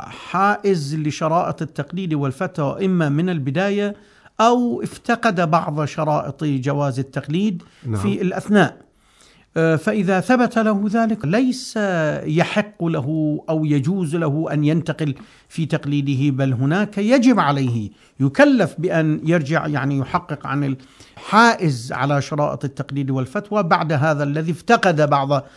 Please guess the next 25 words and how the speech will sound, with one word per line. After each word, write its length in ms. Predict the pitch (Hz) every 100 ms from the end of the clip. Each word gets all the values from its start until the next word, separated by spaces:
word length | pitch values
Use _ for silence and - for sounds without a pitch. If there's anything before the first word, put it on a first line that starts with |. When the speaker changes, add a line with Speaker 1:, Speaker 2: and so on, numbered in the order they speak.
| - -
Speaker 1:
هذه 280 | 160 143
الشرائط 500 | 127 - 139 160 175
فيرجع 460 | - 240 226 220 208
إليه. 320 | 247 220 113 - - - - - -
أما 340 | 220 262 269 294
إذا 340 | 262 226 262
لا، 440 | 247 285 294 240 233 240 247 214 196
هذا 500 | 170 214 190 185 170
منذ 320 | 170 180 185 165
البداية 580 | 156 147 196 190 165
كان 320 | 151 190 175 143
فحصه 500 | 190 - - 151 143
فحصاً 420 | 180 - - 147
شرعياً 520 | - 139 147 180 147 135
كافياً 560 | 190 220 220 240 233 233 - _ - - -
وقلد، 1700 | 147 156 151 147 143 139 135 131 131 135 - 247 262 233 247 180 175
وكان 480 | 160 147 180 165 151 139 131 139 -
مرجع 400 | 165 143 131 123
تقليده 520 | 143 127 147 139 127
حائزاً 560 | - 220 262 214 226
على 240 | 208 220 214
شري-، 440 | 226 233 226 190
شرائط 420 | - 208 208 196
التقليد 460 | 202 - 202 220 208
والفتوى، 520 | 214 202 226 233 240